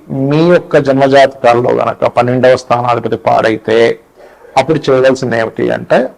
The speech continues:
పర్టికులర్‌గా ఆ పన్నెండవ అధిపతి ఎలా ఉన్నాడో చూసుకోవాలి. అంటే చూసుకొని మీకు కనుక బాగాలేదు, అప్పుడు మీ జీవిత భాగస్వామి పేరు మీద లేకపోతే మీ పిల్లల పేరు మీద ఇన్వెస్ట్‌మెంట్ చేసుకోవాలి. అంటే ఇప్పుడు మీరు అనుకోవచ్చు, "ఏమండి మరి గోల్డ్ మీద బాగాలేనప్పుడు అసలు గోల్డే కొనకూడదా లైఫ్లో?"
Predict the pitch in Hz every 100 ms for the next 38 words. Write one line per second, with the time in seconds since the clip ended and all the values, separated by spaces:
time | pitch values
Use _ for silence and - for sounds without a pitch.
0 | _ - - 113 120 120 175 - - _
1 | _ _ _ _ _ _ _ _ _ _
2 | - 156 139 - 131 151 185 196 196 175
3 | 185 123 135 156 151 113 113 123 - _
4 | 123 131 131 123 123 139 135 - - 62
5 | 60 - _ _ _ _ _ _ _ _
6 | - 135 196 180 - 151 - 170 160 151
7 | 131 143 147 123 123 127 120 123 165 180
8 | 156 139 135 135 127 120 113 120 117 110
9 | 113 - 117 131 185 - - 123 139 135
10 | 123 120 117 127 127 123 113 123 131 113
11 | 110 - 120 - 117 - - 58 - -
12 | - - - _ _ - 151 160 151 143
13 | 135 135 131 131 147 135 135 131 139 135
14 | 131 123 127 131 143 139 120 120 120 131
15 | 139 127 113 127 131 143 131 123 117 113
16 | 117 113 107 - 117